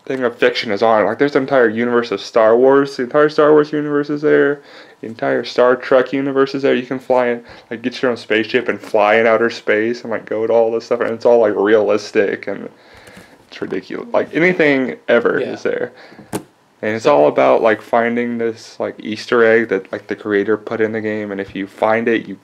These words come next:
Speaker 1: get Oasis. You get the whole thing, basically, and you become, like, rich forever. <laughs> And it's, like, this big hunt to find it.
Speaker 2: Very cool.
Speaker 1: I
Speaker 2: That
Speaker 1: don't know
Speaker 2: sounds
Speaker 1: how
Speaker 2: very
Speaker 1: they're
Speaker 2: cool.
Speaker 1: gonna get all these references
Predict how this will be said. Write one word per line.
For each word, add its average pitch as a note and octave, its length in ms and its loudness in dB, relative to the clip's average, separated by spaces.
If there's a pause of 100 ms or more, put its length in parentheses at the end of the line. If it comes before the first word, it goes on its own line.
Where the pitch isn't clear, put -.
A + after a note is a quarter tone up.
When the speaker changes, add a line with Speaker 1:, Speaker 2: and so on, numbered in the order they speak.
Speaker 1:
get G#2+ 280 2 (1000)
Oasis. G#2+ 600 0
You G#2+ 80 -6
get A2+ 140 -4
the A2 80 0
whole A2+ 180 4
thing, A2 400 -2 (440)
basically, A#2+ 480 -4
and G#2+ 100 -6
you G#2+ 160 -6
become, G#2+ 320 -8
like, F#2 180 -2
rich G2 260 -2
forever. - 580 -4
<laughs> - 40 -16 (1000)
And A#2+ 120 -4
it's, A#2+ 80 -2
like, A#2+ 120 0
this A#2 140 -10
big A#2+ 180 0
hunt G2+ 280 -2
to - 80 -6
find - 340 -2
it. - 160 -8 (720)
Speaker 2:
Very C#3 240 2
cool. A#2+ 320 -2 (160)
Speaker 1:
I - 60 -2
Speaker 2:
That B2+ 60 2
Speaker 1:
don't D3 80 4
know D3+ 80 6
Speaker 2:
sounds D3 80 4
Speaker 1:
how D3 80 2
Speaker 2:
very C3 120 -4
Speaker 1:
they're C3 120 -6
Speaker 2:
cool. A2+ 80 -10
Speaker 1:
gonna G#2 60 -20
get A#2+ 200 -4
all G#2+ 200 -6
these G#2+ 200 -14
references A2+ 520 -12